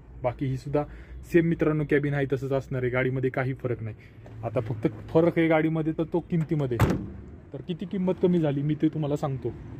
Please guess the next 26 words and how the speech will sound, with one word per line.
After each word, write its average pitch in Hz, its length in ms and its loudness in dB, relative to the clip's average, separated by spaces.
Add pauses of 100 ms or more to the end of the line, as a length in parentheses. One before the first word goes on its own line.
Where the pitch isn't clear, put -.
(1400)
या 139 100 6
आपण 170 220 2
दोन 175 160 4
बघितल्या 180 320 4
होत्या 151 140 2
दोन 156 180 2
हजार 143 200 -2
बावीसच्या 143 400 0
साडेचार 143 380 0
लाख, 143 120 0
साडेचार 127 400 -2
लाख. 113 140 -6 (720)
बाकी 135 220 2
मित्रांनो 170 400 4
ही 170 140 6
असणारी 170 360 0
दोन 170 260 4
हजार 165 260 2
एकवीस 165 420 2
डिसेंबर 170 420 4
महिन्यातली, 135 420 -2 (600)
दोन 156 180 4
हजार 147 260 4
एकवीस 156 400 2
डिसेंबर 156 400 2
एंडिंगची, 139 440 0